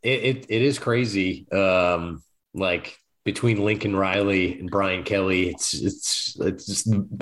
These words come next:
two of the biggest names moving, uh, between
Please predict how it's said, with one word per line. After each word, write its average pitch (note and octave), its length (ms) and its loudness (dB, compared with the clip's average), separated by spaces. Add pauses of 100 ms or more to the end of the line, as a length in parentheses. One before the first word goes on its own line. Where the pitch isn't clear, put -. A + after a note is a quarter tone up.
(100)
two D#3 200 4
of C3 80 4
the B2 60 2
biggest B2 440 0
names A#2 800 0 (680)
moving, A#2 680 2 (120)
uh, G#2 240 4
between A#2 440 0